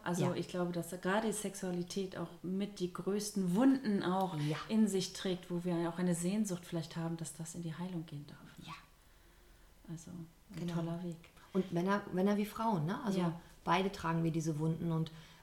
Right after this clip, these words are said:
Speaker 2: uns ist es auch ein Anliegen, aus diesem Täter-Opfer-Kreislauf auszusteigen.
Speaker 1: Ja.
Speaker 2: Das ist wirklich so ein uraltes Ding, was uns immer wieder, ähm, zurückhält,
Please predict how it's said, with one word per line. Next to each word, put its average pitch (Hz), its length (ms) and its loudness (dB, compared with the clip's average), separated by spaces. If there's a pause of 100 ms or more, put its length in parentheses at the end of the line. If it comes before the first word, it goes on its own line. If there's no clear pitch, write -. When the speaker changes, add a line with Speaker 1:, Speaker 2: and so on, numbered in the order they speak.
Speaker 2:
uns 202 160 4
ist 190 80 -2
es 190 120 -2
auch - 100 -2
ein 185 100 0
Anliegen, 196 340 6
aus 190 160 -2
diesem 190 240 2
Täter-Opfer-Kreislauf 156 1300 -2
auszusteigen. 151 840 -10
Speaker 1:
Ja. 180 140 -8 (100)
Speaker 2:
Das 175 180 -10
ist - 320 -12
wirklich 175 300 -4
so 170 80 -2
ein 170 200 0 (480)
uraltes 208 800 0
Ding, 202 280 6
was 185 140 0
uns 185 160 -2 (100)
immer 214 320 4
wieder, 185 400 2 (500)
ähm, 170 400 0 (420)
zurückhält, 170 680 0